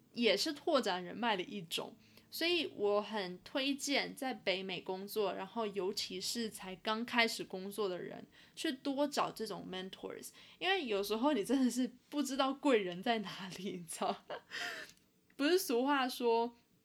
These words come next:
千里马跟伯乐吗？可是我觉得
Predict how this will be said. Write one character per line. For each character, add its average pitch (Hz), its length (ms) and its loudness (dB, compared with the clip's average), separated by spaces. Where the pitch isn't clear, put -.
千 285 520 4
里 208 200 -2
马 214 240 0
跟 220 240 -2
伯 190 320 -4
乐 202 260 0
吗？ 175 240 -10
可 240 120 0
是 285 440 2
我 208 180 4
觉 202 180 0
得 214 560 4